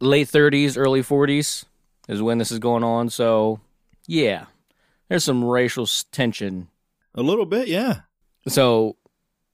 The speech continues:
Speaker 1: Betty was very active in that kind of stuff, and she probably got herself into trouble for it because that was not very, uh,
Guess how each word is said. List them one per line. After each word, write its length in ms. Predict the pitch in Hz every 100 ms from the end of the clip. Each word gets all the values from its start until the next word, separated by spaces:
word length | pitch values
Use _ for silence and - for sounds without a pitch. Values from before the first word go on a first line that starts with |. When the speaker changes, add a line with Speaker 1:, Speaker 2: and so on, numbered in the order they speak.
| _ _ _ -
Speaker 1:
Betty 260 | 123 139
was 140 | 147 127
very 260 | 123 117
active 340 | 117 113 117 101
in 100 | 101
that 180 | 98 -
kind 160 | 95
of 80 | 95
stuff, 320 | - 92 -
and 240 | 95 95 87 _
she 520 | - 117 117 110 107 - _ _ _ -
probably 240 | 160 123 117
got 140 | 117
herself 300 | 110 117 104
into 160 | 101 90
trouble 320 | 147 156 107
for 260 | 104 101
it 80 | 113
because 480 | 95 - 101 98 95
that 340 | 110 107 101
was 320 | 101 98 92 98
not 280 | 101 101
very, 440 | 101 95 92 95 - 98
uh, 260 | 95 98